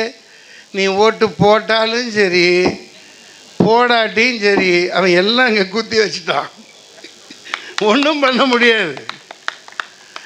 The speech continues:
ஒண்ணும் பண்ண முடியாது. என்ன நடக்குதுன்னே தெரியல. அவன், அவங்க சேஃப்டிக்கு எல்லாம் பண்ணி வச்சுட்டு, ஆ, மிச்சம் இருக்கிறதுக்கு நிஜமாவே நடந்த மாதிரி காமிக்கணும்ல.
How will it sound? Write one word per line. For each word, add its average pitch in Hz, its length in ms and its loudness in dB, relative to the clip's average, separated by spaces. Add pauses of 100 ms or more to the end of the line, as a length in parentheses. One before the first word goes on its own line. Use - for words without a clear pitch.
(140)
ஒண்ணும் 262 320 6
பண்ண 294 220 2
முடியாது. 262 580 0 (920)
என்ன 254 440 2
நடக்குதுன்னே 277 540 -2
தெரியல. 240 500 0 (880)
அவன், 147 380 -2
அவங்க 156 300 -2
சேஃப்டிக்கு 254 380 -2
எல்லாம் 240 360 0
பண்ணி 226 240 -2
வச்சுட்டு, 185 720 -4 (840)
ஆ, 247 360 0
மிச்சம் 240 420 0
இருக்கிறதுக்கு 240 400 -2
நிஜமாவே 240 520 0
நடந்த 233 300 -2
மாதிரி 233 300 0
காமிக்கணும்ல. 208 680 -2